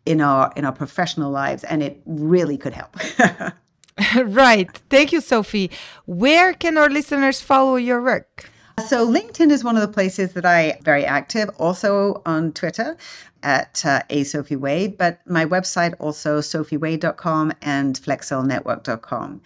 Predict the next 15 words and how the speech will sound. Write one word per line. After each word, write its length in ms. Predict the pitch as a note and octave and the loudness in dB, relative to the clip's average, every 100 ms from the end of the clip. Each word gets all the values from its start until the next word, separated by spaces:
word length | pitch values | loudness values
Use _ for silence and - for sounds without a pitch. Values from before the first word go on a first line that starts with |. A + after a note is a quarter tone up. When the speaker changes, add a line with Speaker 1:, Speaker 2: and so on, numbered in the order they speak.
| - _ | -20 _
Speaker 1:
And 80 | - | 0
I 40 | E3+ | 0
do 140 | A#3+ | 2
have 140 | A3 | 2
a 60 | F3+ | 0
podcast, 520 | - C4 C4 A3+ A3 | -2 -4 -2 -2 -2
which 140 | F#3 E3+ | -4 -8
is 100 | - | -8
Transforming 680 | - F#3+ - - A#3+ G3+ D#3+ | -6 -6 -4 -2 -2 0 0
Work 340 | D#3 G#3 - | 0 0 -2
with 160 | D#3+ - | -10 -6
Sophie 320 | D#3 D3 C#3 | -8 -8 -8
Wade, 380 | C#3 C3 C3 - - - _ - | -6 -6 -6 -10 -20 -20 _ -4
and 180 | D#3+ D3+ | 0 2
that's 360 | D#3 - - | 2 0 -10